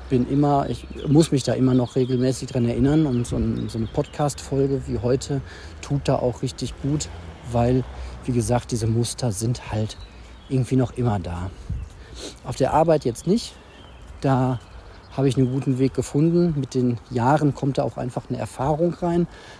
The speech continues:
Ähm, aber ich weiß jetzt nicht, wie es laufen würde, wenn ich jetzt den Job wechseln würde. Ähm, deswegen hadere ich da auch so ein bisschen mit, ähm,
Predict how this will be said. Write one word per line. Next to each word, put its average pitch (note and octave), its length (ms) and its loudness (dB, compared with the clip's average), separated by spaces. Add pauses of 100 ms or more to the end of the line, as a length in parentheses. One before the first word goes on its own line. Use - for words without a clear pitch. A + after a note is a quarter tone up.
(320)
Ähm, B2+ 260 2
aber B2 240 2
ich - 140 -6
weiß B2 200 2
jetzt B2 160 -2
nicht, C#3+ 220 -2
wie C3 60 -2
es A#2 120 -6
laufen B2+ 460 2
würde, B2+ 440 4 (640)
wenn A#2+ 240 2
ich A#2 160 -2
jetzt - 260 -4
den A#2+ 100 0
Job B2 240 -2
wechseln B2+ 400 0
würde. B2 360 2 (880)
Ähm, G#2+ 560 -2 (1040)
deswegen A#2 320 -2
hadere B2 320 4
ich A#2 100 0
da A#2+ 100 0
auch A2+ 140 2
so - 80 -2
ein A2 100 0
bisschen A2+ 420 2
mit, A2+ 240 -2
ähm, G2+ 460 -2